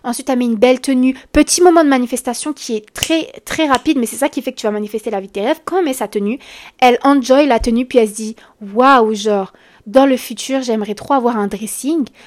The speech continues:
euh, avec plein de tenues », et elle imagine une tenue qui v-, elle imagine cette tenue qui va aller dans son futur dressing. Et ça, c'est un moment, il faut savoir qu'on ne manifeste, on manifeste souvent super rapidement, super, parce que t'as ton émotion, tu vas envoyer ta fréquence à l'univers,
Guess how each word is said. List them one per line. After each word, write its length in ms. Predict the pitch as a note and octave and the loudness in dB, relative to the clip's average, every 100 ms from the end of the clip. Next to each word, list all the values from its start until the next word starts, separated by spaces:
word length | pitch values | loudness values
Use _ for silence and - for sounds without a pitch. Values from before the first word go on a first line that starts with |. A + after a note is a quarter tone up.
| - _ - | -20 _ -4
euh, 300 | G#3+ G3+ G3 - | 0 0 -2 -4
avec 320 | G#3+ G#3+ - | -2 -2 -2
plein 180 | C4 C#4 | 2 2
de 60 | |
tenues », 320 | C4+ A3 A#3 - | 2 2 2 2
et 60 | G#3+ | 0
elle 140 | G#3 | 2
imagine 400 | G#3+ G#3+ G#3+ C4+ B3+ | -2 -2 -4 -6 -4
une 120 | A3+ | -4
tenue 360 | A#3+ A3 B3 - - - _ | -2 0 0 -4 -16 -20 _
qui 160 | - A#3+ | -10 -8
v-, 140 | G3+ - - | -10 -14 -2
elle 120 | A#3+ | 0
imagine 280 | A#3+ A#3+ B3+ | 2 0 0
cette 240 | C#4 B3+ - | 0 0 0
tenue 220 | B3+ C#4 | -2 -2
qui 100 | B3+ | -2
va 120 | A3 | -2
aller 140 | A3+ | 0
dans 100 | A#3 | -2
son 160 | G#3 G#3+ | -6 -10
futur 360 | - G#3+ - G#3 | -14 -14 -10 -10
dressing. 380 | F#3+ - F#3+ - - | -10 -12 -18 -10 -4
Et 60 | |
ça, 120 | A#3+ F#4 | 0 0
c'est 180 | - - | -2 -4
un 100 | A3 | -4
moment, 380 | G#3+ A#3 A3+ C#4 | -2 -2 -2 -4
il 60 | B3 | -6
faut 120 | A#3 | -6
savoir 260 | A3 C#4+ | -4 -6
qu'on 200 | - - | -6 -4
ne 80 | A#3 | -2
manifeste, 540 | A3+ A3 A3 B3+ B3+ - - - | 0 -2 -4 -4 -6 -10 -12 -2
on 40 | |
manifeste 380 | C4 B3+ D#4+ - | 0 0 -4 -8
souvent 280 | A#3 C4 - - | -4 -4 -4 -10
super 400 | - - D#4+ C4 | -10 0 2 2
rapidement, 440 | A3+ A#3 A#3 C4 - - - | 0 0 0 0 -6 -20 -12
super, 400 | - - E4+ E4 - - | -8 2 2 2 -2 -8
parce 120 | B3+ | -6
que 80 | - | -4
t'as 120 | C4 | -4
ton 180 | A#3+ A#3+ | -2 0
émotion, 420 | B3+ C4+ - C#4 | 2 2 0 -4
tu 140 | C#4+ A#3+ | -6 -4
vas 80 | G#3+ | -2
envoyer 200 | A3+ C4+ | 0 -2
ta 120 | B3 | -4
fréquence 320 | A3+ B3 A#3+ | -4 -6 -4
à 40 | |
l'univers, 360 | A3 A3 G#3+ | -2 -2 -4